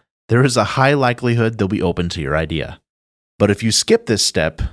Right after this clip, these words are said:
there is a hundred percent chance your words will go in one ear and out the other, regardless of your intentions. Dean Graciosi reminded us, "People don't buy when they understand you, they buy when they feel understood."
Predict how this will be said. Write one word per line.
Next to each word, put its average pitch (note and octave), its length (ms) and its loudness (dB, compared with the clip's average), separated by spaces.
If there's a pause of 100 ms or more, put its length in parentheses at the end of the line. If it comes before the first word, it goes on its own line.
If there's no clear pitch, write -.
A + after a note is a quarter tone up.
(140)
there A2 180 2
is G#2+ 120 -2
a G#2+ 80 2
hundred E3+ 460 0
percent E3+ 380 -2
chance E2+ 460 -4
your F2+ 100 -2
words G#2 400 0
will G2 120 -6
go F#2+ 180 -2
in B2 280 0
one D3+ 180 0
ear C3 360 -2
and A2+ 180 -4
out F2+ 240 -2
the F2+ 140 -2
other, D2+ 360 -6 (220)
regardless G2 840 0
of F2+ 140 -14
your E2+ 140 -4
intentions. - 640 -10 (840)
Dean E3 280 2
Graciosi A#2 720 0
reminded F2+ 460 0
us, C2+ 320 -6 (520)
"People F3+ 240 2
don't D#3 180 2
buy C3 380 2
when G2+ 100 -2
they F2+ 100 0
understand G2+ 500 -2
you, A#2 280 -2 (360)
they F#2+ 120 2
buy G#2+ 480 0
when E2+ 160 -4
they E2 120 -4
feel E2+ 260 -2
understood." D#2+ 640 -6